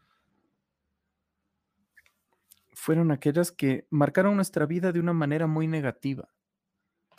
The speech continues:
Para darnos cuenta hoy cómo somos, cómo pensamos, en qué nos transformamos, cómo nuestras ideas fueron cambiando, cómo ha transmutado esta,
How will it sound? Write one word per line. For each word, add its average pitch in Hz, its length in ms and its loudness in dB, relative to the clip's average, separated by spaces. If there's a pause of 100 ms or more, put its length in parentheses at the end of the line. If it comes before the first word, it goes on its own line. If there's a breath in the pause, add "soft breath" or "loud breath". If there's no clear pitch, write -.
(840)
Para 143 140 2
darnos 156 260 0
cuenta 156 360 -2
hoy 160 120 2
cómo 170 300 -4
somos, 170 680 -8
cómo 170 280 -6
pensamos, 131 800 -6
en 127 100 -6
qué 170 120 -6
nos 175 160 -2
transformamos, 131 960 -2
cómo 156 340 -2 (540)
nuestras 131 500 0
ideas 139 300 0
fueron 156 400 0 (840 soft breath)
cambiando, 143 800 4 (2500)
cómo 151 220 -2
ha 151 60 -4
transmutado 127 960 4
esta, 110 460 0